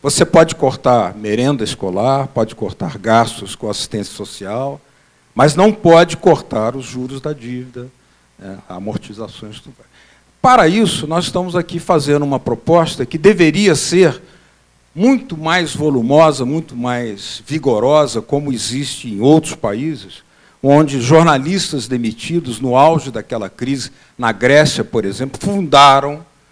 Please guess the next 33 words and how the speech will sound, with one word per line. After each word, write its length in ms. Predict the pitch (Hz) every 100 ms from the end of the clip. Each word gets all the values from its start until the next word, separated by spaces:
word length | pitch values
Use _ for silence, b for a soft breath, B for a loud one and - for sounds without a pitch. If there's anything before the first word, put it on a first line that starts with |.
| _ _
um 240 | 180 214 202
jornal 840 | 151 165 127 120 120 123 139 151 _
cooperativo 960 | - 196 180 - 143 120 113 - 131 135 _ _ _ _ _
que 100 | 185
hoje 460 | 170 185 196 175 180
é 180 | 156 160
o 120 | 175 170 131
jornal 400 | 156 131 135 156
de 100 | 156
maior 380 | 147 139 156 160
circulação 800 | - 143 - 151 127 - 139 143 b b -
na 160 | 139
Grécia, 480 | 131 131 139 127 -
um 20 |
jornal 320 | 104 110 113 113
de 120 | 110
esquerda. 640 | - - 123 113 92 80 - b b b
O 60 |
nome 300 | 113 113 131
eu 40 | 143
não 120 | 131
consigo 400 | 135 113 131 113
falar. 440 | - 120 104 95 _ b b
E 80 | 170
nós 220 | 185 202
estamos 360 | 196 - 214 190
tentando 440 | 214 202 202 208
reeditar 640 | 180 196 202 190 190 175 185
essa 240 | 175 202
ideia. 500 | 170 143 156 131 87 _ b b 151
Um 220 | 185 202
jornal 640 | 185 165 143 143 139 143
impresso 840 | 208 226 226 170 180 190 - -